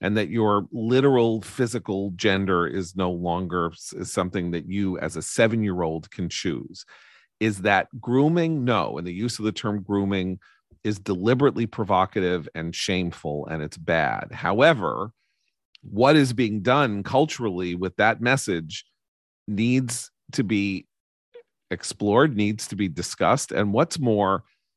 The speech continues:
denying Republican politicians the ability to talk about this openly when it is the most disturbing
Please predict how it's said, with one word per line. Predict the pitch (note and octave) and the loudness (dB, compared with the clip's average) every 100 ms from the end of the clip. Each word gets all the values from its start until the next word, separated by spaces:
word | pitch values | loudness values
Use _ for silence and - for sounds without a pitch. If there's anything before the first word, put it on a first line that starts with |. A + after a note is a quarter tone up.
| _ _ _ _ _ _ A2+ | _ _ _ _ _ _ -4
denying | B2 A#2+ C3 E3+ G#3+ G3 D#3 C#3 - - | -2 0 2 4 4 4 2 -2 -8 -4
Republican | A#2 A#2 C#3+ D3+ C#3 A#2+ | -2 0 -2 -2 -2 -4
politicians | A2 A2+ A2+ G#2 C3+ - G2+ F#2 F2+ - | -2 -2 -2 0 0 2 0 0 -2 -4
the | G#2 G2 | -2 0
ability | E2+ A2+ C#3+ A2+ F#2 | 2 4 4 2 0
to | - | -4
talk | - A#2 C3+ | 0 2 2
about | A2 F#2+ | 2 0
this | - F2+ - | 0 -4 0
openly | A#2+ C3 A2+ F#2 | 0 0 -2 -2
when | F2 F#2 | -2 -2
it | F#2 | -2
is | F#2 F#2 F#2+ | -2 -4 -4
the | G2 | -2
most | B2 D#3 D3+ | 4 4 2
disturbing | - A#2+ - C3 C3+ B2 | -4 -8 0 2 4 0